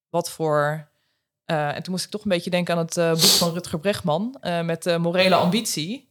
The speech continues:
dacht ik, eigenlijk heeft hij wel een heel interessant counterverhaal op deze, deze trend. Want die, die jongens die nu die filmpjes kijken en denken, "Oh ja, ik moet succesvol," die zitten misschien over tien jaar op de Zuidas.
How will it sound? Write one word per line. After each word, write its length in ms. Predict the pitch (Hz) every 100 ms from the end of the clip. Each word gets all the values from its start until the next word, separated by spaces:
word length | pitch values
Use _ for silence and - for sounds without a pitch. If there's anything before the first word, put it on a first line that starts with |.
| _ _ _
dacht 180 | 185 -
ik, 80 | 170
eigenlijk 420 | - 247 175 165
heeft 200 | 170 170
hij 160 | 214 208
wel 140 | 165
een 60 | 170
heel 260 | 185 202 180
interessant 600 | 196 185 185 185 175 -
counterverhaal 920 | 190 208 208 165 185 156 147 151 -
op 220 | 175 - 160
deze, 680 | 165 220 220 165 156 151 156
deze 300 | 196 220 170
trend. 540 | 208 185 147 160 - 170
Want 180 | 165
die, 260 | 175 170 156
die 100 | 175
jongens 300 | 170 175 165
die 100 | 185
nu 120 | 180
die 140 | 190 180
filmpjes 340 | 196 190 170
kijken 220 | 180 165
en 60 | 180
denken, 200 | 160 -
"Oh 80 | 123
ja, 60 | -
ik 80 |
moet 160 | 180 185
succesvol," 500 | - 208 196 175 165
die 100 | 190
zitten 180 | 175 190
misschien 280 | 170 180 170
over 140 | 160
tien 140 | 220 214
jaar 160 | 175
op 100 | 170
de 60 | 170
Zuidas. 680 | 180 190 165 147 208 -